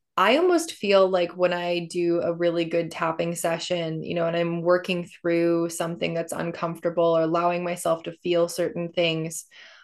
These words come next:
um, 'cause they say you have to feel to heal, um,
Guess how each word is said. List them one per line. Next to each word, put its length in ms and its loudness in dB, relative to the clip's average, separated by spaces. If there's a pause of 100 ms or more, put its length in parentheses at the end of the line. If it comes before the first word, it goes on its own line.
(120)
um, 300 0
'cause 140 -6
they 100 2
say 140 -2
you 120 2
have 240 -4
to 160 4
feel 380 2
to 100 -2
heal, 600 2 (500)
um, 560 2